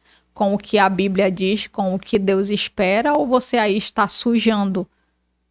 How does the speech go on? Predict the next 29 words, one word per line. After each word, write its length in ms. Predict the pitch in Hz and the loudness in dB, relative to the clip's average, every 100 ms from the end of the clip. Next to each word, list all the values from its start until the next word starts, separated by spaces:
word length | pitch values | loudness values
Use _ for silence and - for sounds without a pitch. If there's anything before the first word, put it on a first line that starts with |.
| _ _ | _ _
Que, 140 | - | -16
querendo 380 | - 202 202 208 | -4 0 2 2
ou 40 | |
não, 100 | 220 | 2
a 40 | 208 | 2
gente 240 | 214 - | 2 -2
suja 440 | - - 240 226 233 | -4 0 2 4 2
a 40 | |
imagem 420 | 220 196 220 226 | 2 4 4 4
de 140 | 202 208 | 4 4
Deus 340 | 208 208 220 | 4 4 2
entre 240 | 208 208 | 0 2
as 140 | 208 - | 2 0
pessoas. 560 | - 220 - 220 196 | -2 -2 0 0 0
Que 60 | - | -2
tem 100 | 208 | -4
pessoa 220 | 196 226 | -2 -2
que 60 | 240 | 0
diz, 120 | 247 | 2
"Eu, 220 | 453 640 | 2 2
aquilo 220 | - 269 | 0 -2
dali 260 | 262 285 277 | 4 4 6
é 80 | 294 | 4
crente, 340 | - 262 415 | 2 -2 2
eu 60 | 359 | 2
lá 100 | 349 | 2
quero 400 | - 330 254 247 | 4 2 4 2
esse 260 | 240 - 240 | 2 2 2
Deus, 460 | 208 202 392 - | 4 4 2 -2